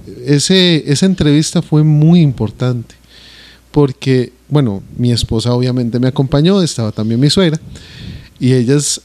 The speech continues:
al final del podcast, o mejor dicho, de lo, de la grabación de los clips de los podcasts, le dijeron a, a José que se sentía muy bien, que casi que se ponían a llorar.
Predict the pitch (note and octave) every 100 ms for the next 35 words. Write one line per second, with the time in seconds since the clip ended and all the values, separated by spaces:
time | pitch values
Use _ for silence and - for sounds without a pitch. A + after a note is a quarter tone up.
0 | - A2 A#2+ G#2 G#2+ A2 C#3+ D#3 - C3
1 | B2+ D3 C#3 - - - - A#2+ G2+ A2+
2 | A2 G#2+ B2+ B2+ C#3 - A2+ G#2 G#2+ A#2
3 | A2+ G#2+ G#2 G2+ - A2 C#3 C#3+ C#3 C3
4 | C#3 C#3+ C3+ C3 - B2+ B2 - B2+ A#2
5 | G#2 A#2 C3 C#3+ C#3+ C3+ - A#2 G#2 C3+
6 | C3 - C3 - - - - - - -
7 | B2 B2+ A2+ A#2 A2 A#2+ B2 C3 A#2 A#2+
8 | G#2+ G#2 _ - B2 G#2+ - C3+ D3+ D#3+
9 | C#3 C#3 A#2+ A#2 C3 C#3 B2+ A#2 G2+